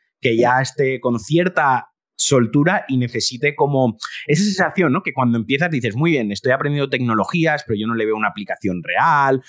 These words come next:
o "Me cuesta esto extrapolarlo al, al día a día, ¿no? A la tecnología que todos consumimos y que todos utilizamos", ¿no? Esa persona que ya lleva uno, dos, tres meses preparándose y estudiando intensamente,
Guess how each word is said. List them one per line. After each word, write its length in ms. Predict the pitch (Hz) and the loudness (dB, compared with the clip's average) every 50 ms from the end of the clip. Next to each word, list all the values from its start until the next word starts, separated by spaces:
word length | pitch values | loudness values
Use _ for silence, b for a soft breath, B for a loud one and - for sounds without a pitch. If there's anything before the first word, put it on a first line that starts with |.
| B B B | B B B
o 100 | 117 120 | 0 2
"Me 180 | 120 110 101 - | 2 2 0 0
cuesta 380 | - 120 131 139 - 131 120 127 | 0 0 0 0 0 -2 -2 -2
esto 400 | 131 - - 139 123 113 - _ _ - | -2 -2 -2 0 0 0 -2 _ _ -12
extrapolarlo 880 | - - - - - 117 113 - 107 104 107 123 123 123 120 120 117 110 | -8 -6 -6 -2 -2 -2 0 0 2 2 4 2 2 2 2 2 2 2
al, 260 | 107 107 107 107 104 - | 2 0 0 -2 -4 -4
al 140 | 101 101 95 | -6 -6 -2
día 220 | 104 120 139 127 | 0 0 0 0
a 40 | 117 | 0
día, 260 | 127 135 147 131 110 | 0 0 0 0 0
¿no? 80 | 117 151 | 0 0
A 40 | 160 | 0
la 120 | 139 120 | -2 -2
tecnología 580 | - 120 104 113 110 104 95 - - 113 110 - | -4 -4 -4 -2 0 0 0 0 -2 -4 -2 0
que 200 | - 113 107 - _ - | 0 -2 -2 -2 _ -4
todos 380 | 113 113 113 117 110 - - b b b b b b | -4 -2 -2 -2 -4 -6 -8 b b b b b b
consumimos 680 | - 139 135 120 - 120 113 117 123 123 123 113 - | 0 2 2 2 2 0 0 0 0 0 -2 -4 -4
y 80 | - 101 | -6 -4
que 280 | - 113 110 113 110 - - | -2 0 0 0 -2 -4 -2
todos 260 | 120 113 117 113 - | 0 0 0 0 -2
utilizamos", 640 | 120 104 117 107 107 101 - 127 117 110 101 90 | -4 -4 -2 -4 -2 -2 -2 -2 -2 -2 -2 -2
¿no? 140 | 101 139 175 - B B B B | -2 -2 -4 -4 B B B B
Esa 120 | - 143 135 | -4 -2 -2
persona 340 | 151 147 - 151 147 143 - | -2 -2 -2 -2 -4 -2 -2
que 120 | 139 131 | -2 0
ya 100 | 131 131 | 0 0
lleva 460 | 131 135 135 131 123 117 113 107 - - | -2 -2 0 2 2 2 2 0 -2 -2
uno, 260 | 123 135 147 135 120 | 0 2 2 2 4
dos, 320 | 110 123 139 131 - - _ | 4 4 2 2 -2 -4 _
tres 260 | - 120 120 123 120 123 | -4 -4 -2 -2 -4 -4
meses 500 | 123 123 - - 120 113 110 - - b b b b b b | -4 -4 -4 -2 -2 -2 -2 -4 -8 b b b b b b
preparándose 640 | - 131 123 95 107 101 101 117 120 123 117 120 | -2 -2 0 0 0 0 0 0 -2 -2 -4 -4
y 40 | 117 | -6
estudiando 360 | 110 - 120 113 110 113 113 | -6 -4 -2 -2 -2 -2 -2
intensamente, 760 | 110 98 110 110 107 - 117 107 117 127 127 - 160 170 - | -4 -4 -4 -4 -2 -2 -2 0 0 0 0 0 -2 -4 -4